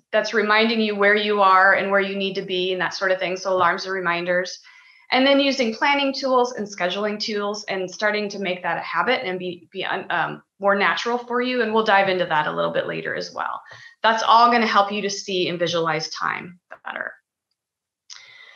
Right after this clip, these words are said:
The other area of executive function then is temporal discounting.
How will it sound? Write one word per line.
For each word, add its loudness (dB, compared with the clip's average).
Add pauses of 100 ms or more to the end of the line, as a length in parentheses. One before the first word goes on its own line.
(120)
The 6
other 6
area 6
of 2
executive 0
function 0
then 0
is -4
temporal 0
discounting. -6